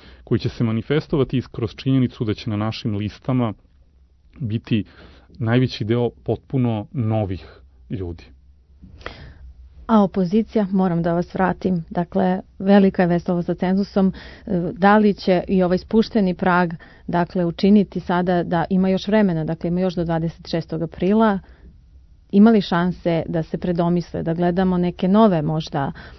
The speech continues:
Speaker 2: nova pregrupisavanja, što nije neuobičajeno pred izbore, i dakle da vidimo neke da su se predomislili. Šta mislite?
Speaker 1: Ja bih voleo da oni pokažu veće poštovanje prema institucijama ove države, prema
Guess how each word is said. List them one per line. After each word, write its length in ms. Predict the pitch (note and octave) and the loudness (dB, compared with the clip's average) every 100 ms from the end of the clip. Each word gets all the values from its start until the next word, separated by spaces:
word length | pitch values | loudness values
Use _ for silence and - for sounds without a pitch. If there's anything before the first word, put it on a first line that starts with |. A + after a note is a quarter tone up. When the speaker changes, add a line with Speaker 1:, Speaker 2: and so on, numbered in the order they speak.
| - - | -18 -2
Speaker 2:
nova 280 | F#3+ G3 F#3 | 2 4 2
pregrupisavanja, 960 | G3+ F#3 F#3+ G3+ - F#3+ F#3+ F#3+ F#3 | 0 -2 -2 -4 -2 -2 0 0 -2
što 160 | - F3+ | -4 -2
nije 180 | F#3 F#3 | 0 0
neuobičajeno 840 | F#3 F3+ F#3+ F3+ G3+ F#3 F3+ F3 - - - | 0 0 -2 -2 -2 -2 -2 -6 -10 -18 -6
pred 200 | G3 F#3 | -2 -2
izbore, 360 | F3+ G3 F#3+ - | 0 0 0 2
i 140 | G#3+ | 4
dakle 320 | G#3+ G#3 A3+ F#3+ | 4 2 0 0
da 80 | |
vidimo 420 | F3 G3 G#3 F#3 - - | 2 2 4 0 -2 -8
neke 460 | F#3 F3+ F#3+ - G#3 | -2 2 2 2 0
da 160 | E3 D#3 | 0 -4
su 160 | F#3+ | -6
se 140 | - F#3 | -6 -2
predomislili. 760 | G#3+ F#3+ D3+ E3+ - - F3 - | -2 -2 -4 -6 -10 -12 -12 -8
Šta 200 | - F3+ | -2 -2
mislite? 400 | D3 - - - - - - - - - | -4 -10 -18 -20 -20 -20 -20 -20 -20 -2
Speaker 1:
Ja 100 | C3+ | 0
bih 220 | A2+ A2 A2+ | 0 -2 -2
voleo 460 | G#2+ A2 B2 A2+ | 0 2 4 2
da 100 | G2 | 2
oni 200 | G2+ G2+ | 0 0
pokažu 540 | - G#2 - A2+ G#2+ F#2+ | 0 -2 0 -2 -2 -2
veće 300 | A2 - - | -2 -2 -8
poštovanje 640 | - - A2 G2 F#2+ F#2+ | -8 -8 -6 -4 -4 -4
prema 380 | - G#2 G2+ G2 | -6 -6 -6 -6
institucijama 920 | G2 F2+ - - G#2+ - A2 F#2 F#2 | -6 -6 -6 -4 -4 -4 -6 -4 -4
ove 140 | F#2 F#2 | -6 -8
države, 480 | F#2+ F#2 A#2+ A#2+ | -8 -2 0 0
prema 480 | - - G2 F#2+ F#2 | -2 -4 -2 -2 -4